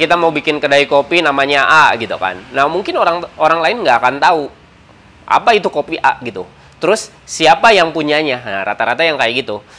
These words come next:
Jadi siapin dulu mentalnya kayak gimana, harus kuat, harus tahan banting,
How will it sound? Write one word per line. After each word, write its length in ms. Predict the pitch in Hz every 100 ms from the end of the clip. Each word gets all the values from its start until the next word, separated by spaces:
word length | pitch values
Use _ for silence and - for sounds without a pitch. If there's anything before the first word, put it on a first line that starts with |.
| -
Jadi 400 | - 151 208 - - - - _
siapin 400 | - - 151 156
dulu 240 | 156 160 196
mentalnya 480 | 202 151 139 139 156
kayak 240 | 151 135
gimana, 640 | 135 120 120 143 202 226 - - - _ - - - - - - - -
harus 240 | - 151 156
kuat, 480 | 160 147 160 214 - -
harus 240 | - 139 -
tahan 160 | 143
banting, 560 | 143 127 131 156 180